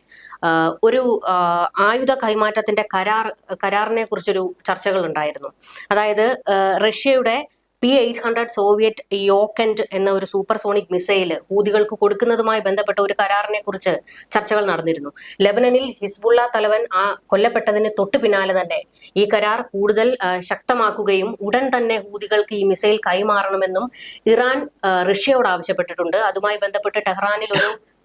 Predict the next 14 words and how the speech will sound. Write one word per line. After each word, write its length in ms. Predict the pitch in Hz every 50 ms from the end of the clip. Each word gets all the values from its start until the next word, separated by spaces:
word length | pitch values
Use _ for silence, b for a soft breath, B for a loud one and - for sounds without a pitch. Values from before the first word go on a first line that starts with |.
| _ -
ചർച്ച 280 | 240 220 - 208 -
നടക്കുകയും 560 | 277 254 220 208 208 233 220 214 214 196 185
ചെയ്തിരുന്നു. 480 | 180 185 165 160 160 156 - - - - _ _ B B B B B 226
അപ്പോൾ 180 | 208 254 254
ഇത്തരത്തിൽ 400 | 254 254 254 285 269 269 262 269
ഈ 100 | 254 247
ഒരു 120 | 277 277 269
ഘട്ടത്തിൽ 500 | 220 247 240 240 247 240 254 247 247 247
റഷ്യ 440 | - 208 208 208 - - 247 247
അങ്ങനൊരു 480 | 240 240 220 208 208 214 226 220 214 220
ആയുധം, 720 | 220 - - 196 185 185 190 202 208 208 214 220 233 240 - _ _ -
ആ, 100 | 185 185
ഹൂതികൾക്ക് 400 | 180 196 208 214 220 233 226 226
കൊടുക്കുകയാണെങ്കിൽ 960 | 233 - 214 202 202 202 - 247 220 240 214 196 190 190 196 196 190 175 156